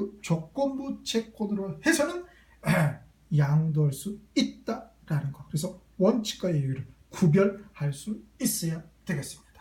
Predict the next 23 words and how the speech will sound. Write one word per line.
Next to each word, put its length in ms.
자, 320
그러면 280
기출을 360
통해서 300
한번 340
분석해 460
볼까요? 440
자, 380
한 220
권을 240
따자. 680
기출 840
문제집 460
보겠습니다. 1200
자, 140
기출 320
문제집 560
삼백팔십 1120
페이지 340
보죠. 340
자, 160
보니까 720
우리 1040